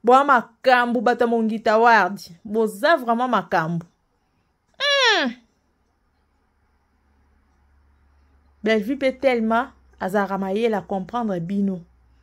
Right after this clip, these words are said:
Alobi te, koto bangi babetanga douze.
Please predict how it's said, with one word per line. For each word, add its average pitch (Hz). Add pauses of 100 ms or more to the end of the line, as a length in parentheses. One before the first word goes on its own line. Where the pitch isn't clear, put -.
(340)
Alobi 214
te, 349
koto 302
bangi 294
babetanga 285
douze. 233